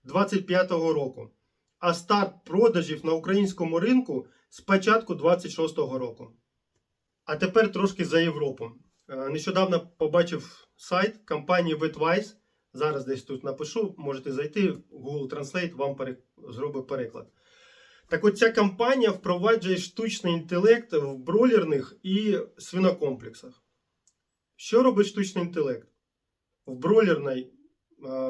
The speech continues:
багато встановлюються камери, які спостерігають двадцять чотири на сім за бройлером. І комп'ютер аналізує, що відбувається.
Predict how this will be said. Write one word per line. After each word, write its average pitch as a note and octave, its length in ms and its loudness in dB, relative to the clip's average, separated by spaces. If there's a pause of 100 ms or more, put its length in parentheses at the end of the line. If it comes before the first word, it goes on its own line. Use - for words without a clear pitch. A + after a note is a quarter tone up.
(800)
багато F3 640 -2
встановлюються E3+ 640 -2
камери, D3 520 -4
які E3+ 280 -6
спостерігають F3 800 -4
двадцять E3 320 -2
чотири E3+ 280 -8
на E3+ 120 -2
сім F#3 220 -4
за D3+ 120 -2
бройлером. A2+ 460 -8 (720)
І C4 180 0
комп'ютер A#3+ 480 2
аналізує, F#3 560 0
що F#3+ 180 -2
відбувається. C#3 640 -6